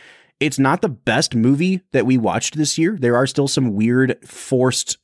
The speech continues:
M. Night Shyamalan jokes in there, but Mel Gibson is the best he's ever been and, like, gives one of my favorite screen performances ever in that movie. It is such a powerful film. Uh, and I really think that in the number five seed here, it's poised to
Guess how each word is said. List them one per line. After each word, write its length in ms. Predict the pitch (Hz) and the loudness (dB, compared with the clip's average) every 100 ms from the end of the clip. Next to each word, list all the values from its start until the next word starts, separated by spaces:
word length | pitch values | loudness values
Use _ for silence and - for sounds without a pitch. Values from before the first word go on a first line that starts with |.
| - | -2
M. 200 | 117 120 | 0 2
Night 180 | 117 | 0
Shyamalan 580 | - 120 107 117 113 110 | 0 0 2 2 2 2
jokes 400 | 90 98 107 - | 2 0 0 0
in 140 | 120 123 | 0 2
there, 300 | 127 131 131 - - - _ _ | 2 0 -2 -14 -20 -20 _ _
but 200 | 135 113 _ _ | -4 -4 _ _
Mel 200 | 120 143 | -2 0
Gibson 420 | 120 123 143 143 139 | 0 0 2 2 0
is 140 | 104 | -2
the 80 | 107 | -2
best 300 | 87 110 - | -2 -4 0
he's 180 | 117 - | -2 0
ever 220 | 98 117 | -2 -2
been 360 | 87 85 175 196 _ | -2 -2 -2 -4 _
and, 220 | 117 107 101 | -2 0 0
like, 180 | 107 | 0
gives 220 | 85 120 110 | 0 0 0
one 200 | 101 127 | 0 0
of 100 | 113 | 0
my 120 | 110 | -2
favorite 380 | - 104 123 - | 0 -2 0 -4
screen 260 | - 117 | -2 -2
performances 540 | 123 113 123 123 - 95 | -2 -2 -2 -2 -2 -2
ever 320 | 117 170 175 - | -2 -2 -4 -6
in 100 | 156 | -2
that 140 | 151 | 0
movie. 380 | 151 160 165 175 - - - _ - | 0 2 0 -2 -6 -20 -20 _ -4
It 140 | 143 | 0
is 140 | 123 | 0
such 280 | - - 160 | 0 -2 0
a 100 | 156 | -2
powerful 520 | - 113 117 139 - 117 | -4 -2 0 -2 -2 -8
film. 420 | - 110 131 156 - _ _ _ 123 | 0 0 0 -2 -10 _ _ _ -4
Uh, 220 | 117 117 | 0 0
and 100 | 123 | 2
I 40 | 127 | 2
really 480 | 127 120 214 226 147 | 2 2 2 2 0
think 280 | 175 185 - | 0 0 0
that 180 | 123 | 0
in 120 | 139 135 | 2 2
the 80 | |
number 260 | 123 139 147 | 4 2 0
five 340 | - 120 135 120 | 0 0 0 0
seed 280 | 143 151 | -2 -2
here, 200 | 123 107 | -2 -2
it's 200 | 98 135 | 0 -4
poised 480 | - - 202 190 156 | -6 -4 0 0 0
to 120 | - | -2